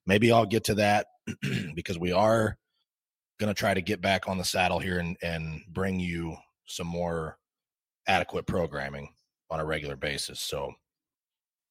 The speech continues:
maybe I'll take a look at that and see. But we are universal wide, so maybe some of our listeners will be attending a show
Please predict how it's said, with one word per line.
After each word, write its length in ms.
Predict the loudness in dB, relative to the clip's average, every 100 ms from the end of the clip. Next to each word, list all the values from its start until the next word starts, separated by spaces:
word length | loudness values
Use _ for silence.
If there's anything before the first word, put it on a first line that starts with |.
| -20 -20 -20 -8 2
maybe 180 | 6
I'll 100 | 6
take 200 | 6 4
a 60 | 4
look 180 | 0 0
at 80 | 0
that 180 | 0
and 80 | 0
see. 340 | -2 -2 -2 -8 -2
But 380 | 8 8 6 -4 _ _ _
we 160 | 4 8
are 400 | 8 8 6 0
universal 580 | 0 2 4 4 4 2
wide, 500 | 4 4 2 -2 -6 _ _ _ _ _ _ _ _ _ -6
so 160 | 0
maybe 260 | 4 4 4
some 180 | 2 2
of 100 | 2
our 120 | 4
listeners 440 | 4 4 2 -2
will 120 | -2 -4
be 120 | -4
attending 440 | -2 -2 0 0
a 40 | -2
show 540 | 0 2 2 2 -2